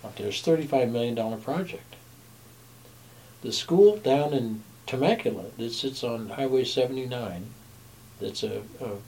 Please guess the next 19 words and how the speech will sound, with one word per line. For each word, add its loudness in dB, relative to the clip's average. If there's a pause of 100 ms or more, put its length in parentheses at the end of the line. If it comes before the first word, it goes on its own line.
(160)
parochial 2
school, -8 (120)
or -8 (280)
a, -12
uh, -16
I, -10
I, -8 (320)
I've -10
forgotten 2
now -8
exactly -8
what -8
it -12
is, -10
but -12 (760)
that 6
whole 10
school 8
complex -6